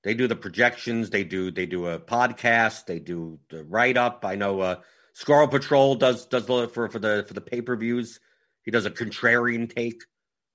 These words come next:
Pretty much if you do whatever, whatever Squirrel Patrol does, that's exactly what I'm doing. It's not, it's, it's not that hard to, to, to know what, what the contrarian angle is. So the first thing that I do is I, I have a, I have a,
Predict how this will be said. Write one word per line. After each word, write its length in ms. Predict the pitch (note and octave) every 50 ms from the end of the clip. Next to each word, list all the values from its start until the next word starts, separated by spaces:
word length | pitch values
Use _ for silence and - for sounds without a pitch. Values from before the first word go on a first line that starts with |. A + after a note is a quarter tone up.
| _ _ _ _ _ _ _ _ _ _ _ _ _ _ _ _ _ _ _ _ _ _ _ _ _ _ _ _
Pretty 160 | - C3+ C#3
much 160 | C#3 C3+ C3+ -
if 100 | F#2 G#2+
you 60 | G#2+
do 180 | G2 G2 A#2+
whatever, 480 | A2+ A2 A2 G#2 F2 G2 F#2+ E2 - _ _
whatever 240 | - G2+ G2+ G2 F2
Squirrel 280 | E2+ - - A#2+ B2 A2+
Patrol 300 | A#2 A2 - - A#2 A2+
does, 320 | G2+ F#2+ A2+ A#2 A2+ F#2
that's 220 | - G2+ F#2+ -
exactly 340 | F#2 D#2+ F#2+ F#2+ F2+ - E2+
what 140 | D#2 E2 F2
I'm 160 | G2 G#2 G#2
doing. 400 | F#2+ A2 G#2 G#2 G#2 G#2 G2+ G2 - _ _ _ _ _ _ _ _
It's 120 | _ -
not, 160 | B2+ B2+ B2+ B2+
it's, 140 | A#2 -
it's 180 | A#2+ B2+ G#2+ -
not 160 | D3 C#3 C#3
that 100 | C3+ A#2+
hard 300 | G#2 - A#2 G#2+ G#2 -
to, 100 | - G2
to, 180 | E2 - - F#2+
to 220 | D#2 - - G#2
know 240 | G2 G2+ G#2 G2+ F#2
what, 380 | F2 D#2+ D#2 F2 E2+ - _ _ _ _
what 160 | - - -
the 80 | -
contrarian 580 | - G2+ F2 - G2+ G2 F#2 E2+ E2 D#2 - -
angle 360 | F#2+ F#2 E2+ C#2 B1+ A#1+ A#1
is. 240 | - - - - _ _ _ _ _ _ _ _ _ _ _ _ _ _ _ _ _ _ _ _ _ _ _ _ _
So 100 | _ A2
the 60 | B2
first 260 | - - F3+ F#3 F3
thing 160 | - F#3 E3 D3
that 80 | C3+
I 140 | B2 B2+ C3
do 400 | A#2 G#2+ A#2+ C3 C#3+ E3+ - - - _ _ _ _ _ _ _ _ _ _ _ _ _ _ _
is 120 | - F#2+
I, 140 | G#2+ A#2 A#2+
I 200 | A#2+ A2 A#2 A#2+
have 180 | B2 B2+ A#2 G#2
a, 120 | A#2 A2+
I 100 | A2 A2+ A2+
have 120 | A2+ G#2
a, 240 | G#2+ G#2+ G#2 G#2